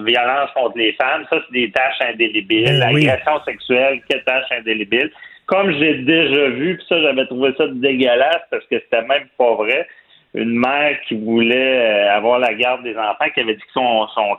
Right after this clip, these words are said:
Speaker 1: chum abusait des enfants. Et là, le gars, là,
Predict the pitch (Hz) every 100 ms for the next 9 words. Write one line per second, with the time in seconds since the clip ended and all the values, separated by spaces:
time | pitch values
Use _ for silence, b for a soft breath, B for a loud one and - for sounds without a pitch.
0 | - 151 160 131 117 113 113 127 147 131
1 | 113 120 104 - 110 - B B B _
2 | _ - 110 113 117 127 117 107 101 123
3 | 135 127 117